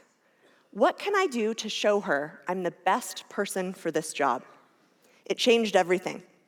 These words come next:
People now point to Nathan and his boss as proof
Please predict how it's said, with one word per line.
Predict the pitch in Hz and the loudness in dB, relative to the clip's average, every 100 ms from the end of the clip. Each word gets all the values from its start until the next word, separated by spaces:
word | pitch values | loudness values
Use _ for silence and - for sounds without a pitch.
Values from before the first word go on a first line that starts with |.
| - - - - | -20 -20 -12 -2
People | 277 330 | 0 2
now | 294 247 | 4 2
point | 240 262 196 | 2 -2 -2
to | 226 | -2
Nathan | 185 208 254 233 | 0 0 0 -2
and | 190 | -2
his | 196 160 | -4 -4
boss | - 156 240 - | 0 0 0 -2
as | - 160 - | -4 -4 -8
proof | - 226 302 - - | -6 -2 -2 -4 -12